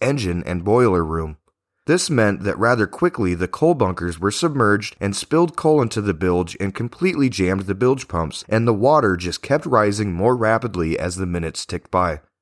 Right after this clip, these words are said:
Just an hour after first being alerted of the problem, Captain Roberts was alerted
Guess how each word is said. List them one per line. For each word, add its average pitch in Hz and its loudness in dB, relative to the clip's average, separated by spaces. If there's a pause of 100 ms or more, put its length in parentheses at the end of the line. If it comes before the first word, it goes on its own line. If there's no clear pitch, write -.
(300)
Just 180 0
an 139 2
hour 113 4
after 92 0
first 143 -2
being 92 0
alerted 82 -2
of 78 -6
the 82 -10
problem, 80 -4
Captain 127 0
Roberts 107 2
was 90 -4
alerted 80 -2